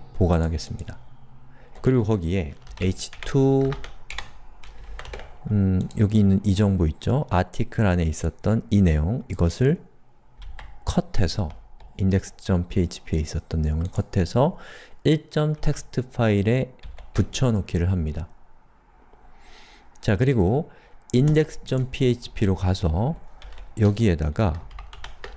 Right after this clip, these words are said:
이렇게 피에이치피 코드를 넣어서 echo file get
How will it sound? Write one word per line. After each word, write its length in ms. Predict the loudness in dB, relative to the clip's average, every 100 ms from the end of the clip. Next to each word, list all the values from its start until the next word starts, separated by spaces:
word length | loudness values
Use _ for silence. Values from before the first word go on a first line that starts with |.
| -12 -10 -10 -10 -10 -8 -8 -10 -10 -10 -10 -12 -12 -12 -4 2
이렇게 380 | 4 2 0
피에이치피 600 | 0 0 0 0 -2 -2 -2
코드를 460 | 0 0 2 4
넣어서 440 | 4 2 2 2 0 -4 -12 -12 -14 0
echo 400 | 0 0 -2 -2 -2 -8 -10 0
file 500 | 2 4 4 2 2 -4 -16 -6
get 280 | 0 0